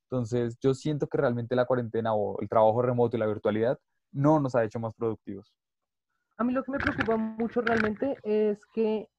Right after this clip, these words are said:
Speaker 2: en esa búsqueda de medir esa productividad, o sea, empezando es muy difícil, porque, pues, si tomamos en cuenta que medimos esa productividad a la vez que vivimos una crisis económica tremenda, pues, por ejemplo, si tienes una petrolera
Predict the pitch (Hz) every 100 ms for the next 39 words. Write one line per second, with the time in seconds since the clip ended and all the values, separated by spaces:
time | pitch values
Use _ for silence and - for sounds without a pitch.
0 | - 214 214 214 214 220 - 226 226 233
1 | 233 233 190 180 196 208 220 202 220 208
2 | 175 180 240 - - 220 233 208 220 233
3 | 247 240 233 240 269 180 160 165 165 175
4 | 170 170 170 190 208 170 165 165 180 185
5 | - 170 175 175 175 170 170 180 185 185
6 | 190 196 175 151 151 151 156 - 175 190
7 | 160 156 165 160 180 170 180 196 175 160
8 | 156 180 180 160 156 226 _ _ _ _
9 | - 170 170 165 180 175 170 175 175 214
10 | 214 214 180 170 180 180 196 208 196 170
11 | 180 185